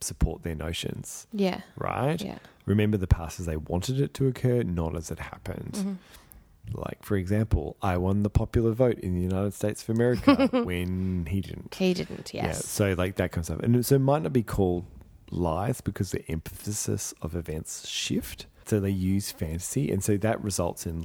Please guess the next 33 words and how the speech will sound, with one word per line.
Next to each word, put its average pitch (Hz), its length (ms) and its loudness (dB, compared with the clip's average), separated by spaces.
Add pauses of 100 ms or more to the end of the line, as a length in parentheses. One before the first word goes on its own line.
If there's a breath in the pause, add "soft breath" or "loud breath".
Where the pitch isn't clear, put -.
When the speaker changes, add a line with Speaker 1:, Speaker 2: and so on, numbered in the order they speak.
Speaker 1:
little 82 320 -6
empathy 80 380 0
for - 200 -4
others - 340 -8
'cause 139 140 2
they're 143 100 6
fixed - 300 -2
on 104 80 4
a 92 40 0
future - 300 -4
outcome. 90 580 -4 (360 loud breath)
The 202 80 4
work's 196 540 4
to - 80 -14
be 98 100 0
done 85 240 -2
is 80 80 -8
for - 180 2
others 87 360 0
to - 80 -10
do. - 160 -8 (180)
Speaker 2:
Mm. 170 200 -2 (460)
Speaker 1:
It's - 120 -12
not 110 140 2
for 87 100 -8
them 87 240 -2
to - 100 -10
do. - 440 -4 (260 loud breath)
Speaker 2:
It's 180 160 -8
sort 196 100 -4
of 180 160 -6
below 87 240 0
them. - 240 -6